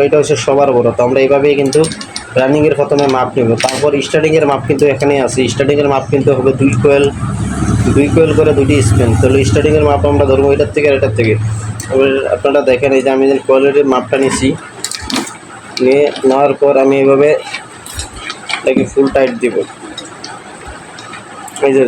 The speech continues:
দেখতে পাচ্ছেন আমার এটা মাপ কিন্তু কোথায়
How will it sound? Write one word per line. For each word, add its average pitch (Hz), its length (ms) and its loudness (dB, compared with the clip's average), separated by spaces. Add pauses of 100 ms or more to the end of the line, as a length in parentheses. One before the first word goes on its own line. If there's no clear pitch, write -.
(120)
দেখতে 127 260 -2
পাচ্ছেন 131 320 0
আমার 127 180 0
এটা 135 180 -2
মাপ 123 120 0 (100)
কিন্তু 131 200 0 (1300)
কোথায় 131 320 0